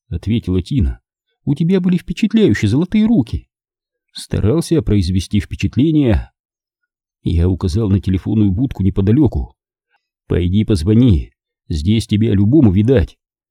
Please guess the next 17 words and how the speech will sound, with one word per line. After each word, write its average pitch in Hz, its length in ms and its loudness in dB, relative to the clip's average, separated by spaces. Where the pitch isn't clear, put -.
Я 107 220 -2
подожду 95 400 0
в 139 60 0
ресторане». 104 720 0
«Да, 104 260 2
им 101 140 4
нужен?» 107 420 0
«Да». 123 480 -2
«Возьми 90 400 0
ещё 110 240 -2
несколько». 104 720 0
«Или 95 280 0
Мак 107 280 2
переводит 107 480 0
расходы 113 400 -2
на 104 60 2
себя?» 101 540 0